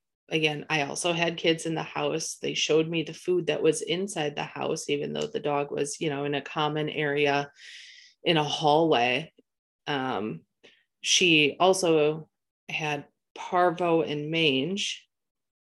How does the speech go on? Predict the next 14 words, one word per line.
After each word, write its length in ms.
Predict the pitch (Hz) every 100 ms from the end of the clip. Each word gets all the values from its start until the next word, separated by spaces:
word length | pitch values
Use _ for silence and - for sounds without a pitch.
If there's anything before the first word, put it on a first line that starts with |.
| _ _ _ _ _ _ -
um, 500 | 151 139 131 - - _ _
which, 480 | - 175 170 - - -
correct 360 | - 254 277 277
me 100 | 240
if 100 | 233
I'm 200 | 202 220
wrong, 240 | 202 180
it's, 440 | 156 156 - - _ -
uh, 180 | - - -
normal 680 | 208 185 185 190 196 202 208
body 520 | 202 196 190 190 180
or 220 | 180 170
normal 440 | 170 175 180 190 190
fat 480 | - 202 185 -